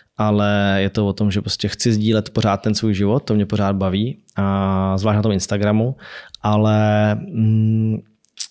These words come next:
spíš, že prostě už chci jako, ty vole, už mě je třicet, jako už chci trošku jako plánovat rodinu a vlastně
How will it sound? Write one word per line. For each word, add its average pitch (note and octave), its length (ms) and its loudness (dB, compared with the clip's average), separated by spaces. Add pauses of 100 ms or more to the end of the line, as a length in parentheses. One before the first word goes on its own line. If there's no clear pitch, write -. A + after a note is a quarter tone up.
(240)
spíš, - 380 0
že A2 120 2
prostě - 260 -2
už - 160 -8
chci - 220 -4
jako, A2+ 260 0
ty - 240 -4
vole, A#2 220 0
už G2+ 120 -4
mě A2 80 -2
je G#2 40 0
třicet, - 440 -2
jako G2+ 240 -4
už F#2+ 100 -2
chci - 160 -4
trošku - 260 -4
jako A2 180 -2
plánovat G#2 500 0
rodinu G#2+ 340 0
a G#2+ 40 0
vlastně A2 480 0